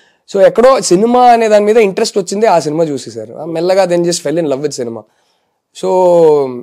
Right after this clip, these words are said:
జాబ్ వదిలేసి మనం అసిస్టెంట్ డైరెక్టర్గా అయిపోదాం అని చెప్పి నేను చెన్నైకి వచ్చా. నాకు అప్పుడు తెలియంది ఏంటంటే, ఆ అసిస్టెంట్, ఏ, అసిస్టెంట్ డైరెక్టర్ జాబే కదా, ఎవరో ఒకరు ఇచ్చేస్తారు అనుకున్నా. అస్సలు దొరకట్లేదు సార్. ఒక,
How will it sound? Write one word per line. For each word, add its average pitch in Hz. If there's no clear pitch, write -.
జాబ్ 185
వదిలేసి 190
మనం 160
అసిస్టెంట్ 185
డైరెక్టర్గా 170
అయిపోదాం 160
అని 151
చెప్పి 139
నేను 226
చెన్నైకి 156
వచ్చా. 117
నాకు 131
అప్పుడు -
తెలియంది 175
ఏంటంటే, 165
ఆ 147
అసిస్టెంట్, 175
ఏ, 139
అసిస్టెంట్ 165
డైరెక్టర్ 233
జాబే 220
కదా, 220
ఎవరో 196
ఒకరు 220
ఇచ్చేస్తారు 208
అనుకున్నా. 160
అస్సలు 120
దొరకట్లేదు 113
సార్. 107
ఒక, -